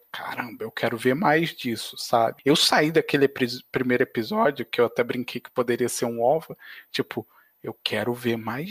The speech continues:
disso". Aí passou um, pro segundo, terceiro, aí meu ânimo já foi abaixando, porque eu não sou muito suscetível a anime de comédia, sabe? E, e não me pegou, assim, começou a me perder, e chegou em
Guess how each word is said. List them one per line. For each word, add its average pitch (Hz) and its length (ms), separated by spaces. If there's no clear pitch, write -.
disso". 117 680
Aí 127 360
passou - 560
um, 175 380
pro 143 120
segundo, 143 640
terceiro, 143 400
aí 147 260
meu 165 420
ânimo 160 320
já 156 120
foi 156 200
abaixando, 165 420
porque 175 300
eu 170 120
não 190 140
sou - 180
muito 170 220
suscetível 170 1000
a 131 140
anime 143 300
de - 100
comédia, 120 540
sabe? 117 500
E, 165 420
e 190 40
não 226 160
me 277 160
pegou, 180 580
assim, 147 240
começou 151 420
a 165 40
me 175 100
perder, 139 760
e 127 240
chegou 269 340
em 302 60